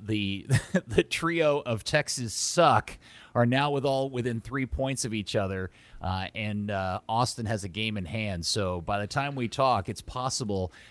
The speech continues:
that Dallas may not be, even be the best in Texas, uh, before this is all over with. And, oh, Lord, that would be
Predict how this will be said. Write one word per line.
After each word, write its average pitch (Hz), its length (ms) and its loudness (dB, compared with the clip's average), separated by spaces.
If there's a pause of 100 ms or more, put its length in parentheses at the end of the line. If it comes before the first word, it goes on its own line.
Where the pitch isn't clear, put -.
that 110 160 -2
Dallas 113 380 4
may 123 160 -2
not 117 200 -4
be, 110 140 -6
even 107 180 -6
be 104 120 -4
the 95 120 -6
best 107 420 -2
in 95 120 -4
Texas, 85 640 -6 (320)
uh, 82 160 -2
before 87 440 -6
this 80 180 -6
is 82 100 -10
all 82 200 -6
over 80 160 -10
with. 71 260 -12
And, 76 180 -12 (380)
oh, 85 220 0 (340)
Lord, 82 300 -6 (200)
that - 160 -8
would 73 120 -14
be 73 260 -10